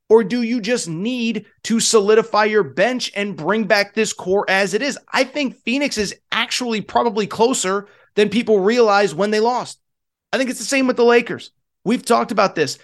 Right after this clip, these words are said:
I know LeBron, every time he loses, wants to blow everything up and trade everybody, and I wanna bring in Kyrie, and I wanna do this and whatever.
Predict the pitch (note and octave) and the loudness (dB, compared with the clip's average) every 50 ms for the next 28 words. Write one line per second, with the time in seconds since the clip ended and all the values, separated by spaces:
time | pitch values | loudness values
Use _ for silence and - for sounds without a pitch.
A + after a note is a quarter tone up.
0 | _ _ _ _ F3+ G3+ G#3 G#3+ A3+ A#3 B3 B3+ B3 F#3+ - A3 A#3 A#3 A3+ A3 | _ _ _ _ -2 0 2 4 4 4 4 4 2 2 2 2 4 4 2 2
1 | A3 - - - G3+ G#3 G3 B3+ A#3+ A#3 A#3+ A#3 A3 A3+ A#3 A3+ A3 B3 B3 G#3 | 0 -4 -4 -4 -4 -4 -4 -6 -4 0 0 0 2 2 0 0 0 -2 -2 -2
2 | G3+ D#3 E3+ G3+ A3 G#3+ G#3+ F#3 F3 A#3 A#3 A#3 A#3 A#3+ B3 A3 A#3+ A#3 A#3 A#3 | -4 -4 -2 -2 -2 -2 -2 0 2 4 4 4 4 2 0 -4 -4 -2 0 0
3 | A3+ A3+ F#3+ F3 - - G#3+ A#3+ B3 A#3 A3+ A#3 A#3+ A#3 G3+ A3 A3 G3 E3 D#3+ | 0 0 -4 -10 -6 -2 0 0 2 2 0 -4 -4 -6 -6 -4 -4 -4 -4 -4
4 | F#3+ A#3+ C4 B3+ A3+ G#3+ B3 A#3+ A#3+ G3+ - A#3+ A3+ A#3+ A#3+ B3 B3 A#3 G#3+ F3 | -4 -4 -4 -6 -6 -6 -8 -8 -8 -4 -2 -2 -2 0 -2 -4 -6 -4 -4 -2
5 | D#3 F3+ A3+ C4 B3+ B3 G#3 A#3+ A#3+ G#3 A#3+ A#3+ A#3 - F#3+ E3+ C#3+ B2+ C#3 D3 | -2 -2 -2 0 -2 -2 -4 -4 -4 -2 -2 -2 -2 -2 -10 -12 -12 -10 -2 2
6 | F#3+ A#3+ B3 B3+ C#4+ C4+ G3+ - | 2 2 4 2 0 -2 -2 -8